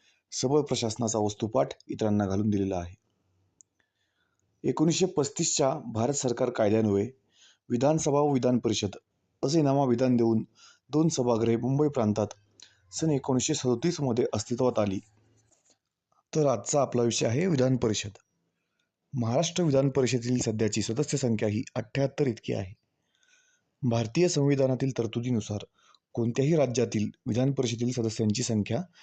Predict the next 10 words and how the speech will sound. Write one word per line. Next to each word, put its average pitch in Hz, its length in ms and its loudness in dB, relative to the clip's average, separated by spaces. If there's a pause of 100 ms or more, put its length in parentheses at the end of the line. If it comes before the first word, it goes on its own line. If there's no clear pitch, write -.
(240)
ही 147 40 -4
किमान 143 340 0
चाळीस 139 320 2
असायला 110 280 0
हवी, 98 220 -4 (840)
तर 180 120 2
कमाल 156 300 2
सदस्य 143 360 -4
संख्या 123 320 -2
ही 113 200 -4